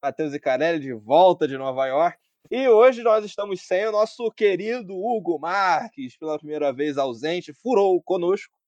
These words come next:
Hugo Marques, que naturalmente deve estar na sua casa particular em Amsterdã, depois de ter passado o dia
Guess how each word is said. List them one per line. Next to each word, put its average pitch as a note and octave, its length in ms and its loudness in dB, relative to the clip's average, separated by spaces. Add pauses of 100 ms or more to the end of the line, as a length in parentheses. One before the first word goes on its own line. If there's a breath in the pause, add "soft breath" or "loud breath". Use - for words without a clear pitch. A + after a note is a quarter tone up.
(240)
Hugo D3+ 240 0
Marques, F3+ 380 0
que C3 520 0 (160)
naturalmente C3+ 600 -4
deve B2+ 200 -6
estar A#2 400 0
na A2+ 100 -12
sua G#2+ 480 -8 (580)
casa A#2+ 580 -6
particular B2 600 2
em G#3+ 100 2
Amsterdã, E3 720 0 (140)
depois E3 360 4
de D3+ 100 -4
ter D#3+ 200 0
passado D#3 460 2
o C#3+ 80 -4
dia C3 580 -2